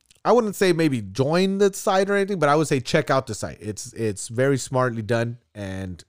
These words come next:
it looks amazing. But, you know, I mean, just, he's definitely thinking outside the box. And I think he's, uh,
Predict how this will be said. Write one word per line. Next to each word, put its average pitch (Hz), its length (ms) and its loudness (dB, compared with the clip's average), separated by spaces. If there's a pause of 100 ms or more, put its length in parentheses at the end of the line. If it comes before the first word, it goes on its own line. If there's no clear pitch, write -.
it 101 140 -10
looks 107 200 -8
amazing. 131 580 -6 (360)
But, 98 420 -10 (160)
you 175 80 -8
know, 127 80 -6
I 113 40 -6
mean, 117 140 -4
just, 123 180 -6
he's 147 200 -6
definitely 151 320 -4
thinking 113 280 -4
outside 101 300 -6
the 85 80 -12
box. - 340 -14 (100)
And 87 140 -14
I 85 60 -12
think 90 240 -12
he's, 95 260 -18
uh, 78 320 -14